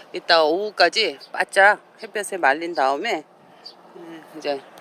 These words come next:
줄기 잘라서 넣으려고요. 그래도 올해 진짜 제가 액비 열심히 주고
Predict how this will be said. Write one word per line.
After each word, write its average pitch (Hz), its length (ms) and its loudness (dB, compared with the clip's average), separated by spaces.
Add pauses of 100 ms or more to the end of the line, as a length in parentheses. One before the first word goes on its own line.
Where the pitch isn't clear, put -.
(260)
줄기 185 300 -8
잘라서 214 680 2
넣으려고요. 156 580 -4 (420)
그래도 175 220 -2
올해 202 440 2
진짜 156 440 -6 (400)
제가 160 320 0 (960)
액비 202 600 0
열심히 208 460 -6
주고 170 680 -4